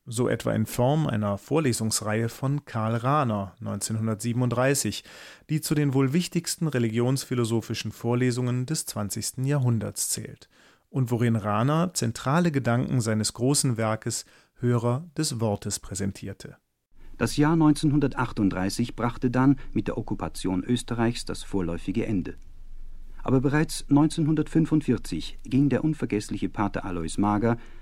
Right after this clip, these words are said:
Speaker 2: als Dekan der Theologischen Fakultät daran, sie zu neuem Leben zu erwecken.
Speaker 1: Die Liste der Vortragenden, die in den Folgejahren nach dem Zweiten Weltkrieg in Salzburg referierten,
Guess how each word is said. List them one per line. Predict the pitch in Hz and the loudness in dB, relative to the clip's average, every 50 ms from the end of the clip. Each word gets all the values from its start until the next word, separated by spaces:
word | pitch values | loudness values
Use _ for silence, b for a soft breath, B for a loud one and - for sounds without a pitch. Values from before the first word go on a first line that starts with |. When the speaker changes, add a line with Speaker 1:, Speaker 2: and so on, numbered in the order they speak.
| B B | B B
Speaker 2:
als | - 110 110 107 - - - - | -2 0 0 0 -2 -4 -8 -6
Dekan | - 117 120 120 - - 139 143 151 160 | 0 2 2 2 2 2 2 4 4 4
der | 135 110 - | 2 0 0
Theologischen | - 104 95 92 101 117 123 123 113 - 117 | 0 0 0 2 2 2 0 0 -2 -2 -2
Fakultät | - 110 98 - 95 85 - - 104 101 - - - | -2 -2 -4 -4 -6 -4 -2 -2 -2 -2 -2 -2 -2
daran, | 117 107 120 131 143 135 B B B | 0 2 4 4 4 4 B B B
sie | - 113 123 143 143 | -4 0 0 0 0
zu | - - 165 | 0 0 2
neuem | 151 127 101 90 90 101 107 104 | 4 4 2 2 2 2 2 2
Leben | 90 92 90 82 90 92 - | 2 0 -2 -2 -2 -4 -4
zu | - - | -4 -6
erwecken. | - 113 104 98 85 - - 73 - - - - - - - - - - - | -6 -4 -4 -4 -6 -6 -6 -6 -6 -8 -8 -10 -10 -10 -12 -12 -12 -10 -4
Speaker 1:
Die | 139 139 160 | -2 0 2
Liste | - 302 - - - 180 | 2 2 0 0 0 0
der | 147 147 135 | 0 -2 -2
Vortragenden, | - - 180 190 185 - - 110 107 101 90 95 95 95 92 92 92 - _ - | -2 -2 -2 -2 -2 -2 -4 -2 -2 -2 -4 -6 -6 -6 -8 -8 -10 -14 _ -10
die | 113 | -8
in | 110 104 | -8 -6
den | 104 104 104 | -6 -8 -10
Folgejahren | - - 120 131 147 143 127 117 107 104 101 104 104 104 | -6 -2 0 0 0 2 2 0 2 0 0 0 -2 -2
nach | 104 104 98 - | -2 -4 -4 -6
dem | - 110 104 | -8 -8 -8
Zweiten | - - 110 107 107 107 - 120 113 | -6 -4 -2 -2 -4 -4 -6 -8 -4
Weltkrieg | 113 117 127 147 143 - - - 143 143 - - | -2 0 0 0 -2 -4 -4 -4 -4 -4 -4 -6
in | 120 110 107 107 | -8 -6 -6 -6
Salzburg | 101 104 107 110 110 - - 120 - - | -4 -4 -4 -4 -4 -4 -6 -8 -6 -4
referierten, | 113 107 - 123 110 131 147 156 156 156 160 151 143 | -6 -4 -4 -4 -2 0 0 0 0 0 -2 -4 -4